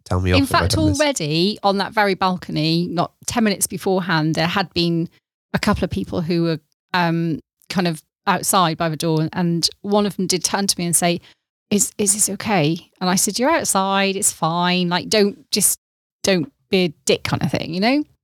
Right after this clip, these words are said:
Speaker 1: And I think part of this is around, we wanna be respectful to the venue
Speaker 2: Yeah,
Speaker 1: and,
Speaker 2: of course.
Speaker 1: uh, not make them feel awkward
Speaker 2: No.
Speaker 1: in this sort of situation.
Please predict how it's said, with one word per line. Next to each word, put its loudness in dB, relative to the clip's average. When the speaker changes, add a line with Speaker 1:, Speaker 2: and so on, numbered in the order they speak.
Speaker 1:
And 0
I 6
think -4
part 2
of 0
this 0
is -2
around, 0
we -2
wanna 2
be -2
respectful -2
to -8
the -2
venue 0
Speaker 2:
Yeah, 2
Speaker 1:
and, -2
Speaker 2:
of -10
course. 0
Speaker 1:
uh, 4
not 0
make -2
them -2
feel 0
awkward -4
Speaker 2:
No. -10
Speaker 1:
in -6
this -18
sort -14
of 2
situation. -4